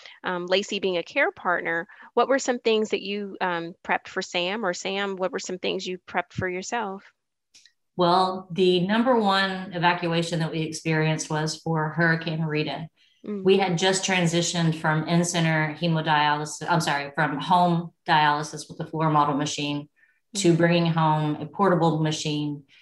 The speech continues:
Speaker 2: so that we could, you know, leave if we had to. Little did we know that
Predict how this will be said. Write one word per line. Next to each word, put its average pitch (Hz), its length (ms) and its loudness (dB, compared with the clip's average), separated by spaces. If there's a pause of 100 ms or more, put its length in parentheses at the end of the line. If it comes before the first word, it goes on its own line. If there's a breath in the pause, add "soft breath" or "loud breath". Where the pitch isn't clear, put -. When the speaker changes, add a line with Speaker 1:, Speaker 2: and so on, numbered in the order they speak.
(260 soft breath)
Speaker 2:
so 165 280 4
that 147 360 4 (160)
we 165 320 2
could, 156 460 2 (100)
you 165 140 0
know, 151 160 2
leave 170 260 4
if 151 140 -6
we 151 100 -2
had 170 280 0
to. 147 440 -6
Little 180 220 6
did 165 220 4
we 156 120 2
know 185 560 4 (380)
that 151 420 2